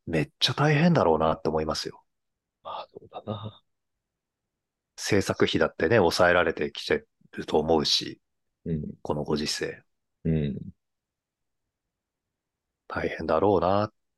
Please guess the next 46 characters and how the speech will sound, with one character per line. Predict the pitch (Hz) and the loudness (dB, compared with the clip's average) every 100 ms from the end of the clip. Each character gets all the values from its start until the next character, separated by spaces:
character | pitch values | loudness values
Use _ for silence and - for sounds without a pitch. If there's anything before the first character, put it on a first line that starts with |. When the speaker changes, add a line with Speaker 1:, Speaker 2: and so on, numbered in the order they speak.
| _ _ | _ _
Speaker 1:
て | - 80 | -2 0
思 | 80 80 90 98 | 0 -2 -2 -2
う | 85 | 0
ん | |
だ | 78 | -2
け | 80 85 | -2 -10
ど、 | - - 71 _ - - _ _ _ _ - | -10 -14 -16 _ -20 -20 _ _ _ _ 0
で | |
も | 101 | 2
や | 82 85 | 2 -2
っ | - - | -4 -2
ぱ | 170 | 0
り | 143 | 2
テ | 135 | 4
レ | 117 | 6
ビ | 92 | 4
っ | - | 2
て | 95 | 2
今 | 90 | 4
大 | 82 90 87 | 6 4 2
き | 98 | -2
な | 80 78 | 0 0
ね、 | 101 | 2
入 | 85 | 2
り | 85 | 2
口 | 85 82 | 0 2
だ | 80 | 2
か | 80 | 2
ら | 76 | 0
や、 | 73 73 _ _ _ _ _ _ - - | 0 -4 _ _ _ _ _ _ -20 -18
サ | - - | -10 -8
ッ | - | -2
カ | - | 0
ー | |
に | 76 | 0
し | 76 82 | -2 -2
ろ | |
ね、 | 98 | -2
格 | - 85 - | 0 -2 2
闘 | 82 | 2
技 | 78 | 2
に | 73 76 | -4 -8
し | - | -12
ろ。 | - - _ - | -12 -16 _ -6
Speaker 2:
う | 92 | 0
ん。 | 85 78 | 0 0